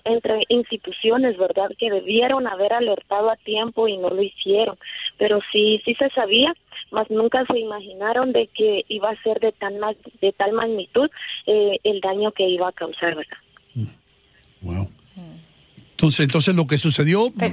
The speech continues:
Speaker 2: eh, es, ah, esto va a ser otra erupción, no va a haber tanto problema,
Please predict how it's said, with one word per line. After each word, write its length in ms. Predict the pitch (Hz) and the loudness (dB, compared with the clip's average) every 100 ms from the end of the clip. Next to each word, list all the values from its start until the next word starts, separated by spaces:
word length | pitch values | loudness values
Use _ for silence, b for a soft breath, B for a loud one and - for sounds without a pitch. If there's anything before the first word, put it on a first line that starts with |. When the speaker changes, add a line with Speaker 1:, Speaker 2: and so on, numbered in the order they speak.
| 180 | 0
Speaker 2:
eh, 320 | 190 202 214 | 0 2 2
es, 160 | 208 B B | 0 B B
ah, 200 | - 196 | 0 2
esto 200 | 190 - | 2 2
va 80 | 214 | 2
a 20 | |
ser 200 | 185 202 196 | 2 0 0
otra 300 | 214 208 202 | 0 2 2
erupción, 640 | 180 151 240 233 226 214 | 2 2 2 4 4 4
no 140 | 170 170 | 2 2
va 60 | |
a 20 | |
haber 180 | 170 160 | 0 0
tanto 300 | 170 170 143 | 0 0 0
problema, 360 | 180 214 214 | 0 2 2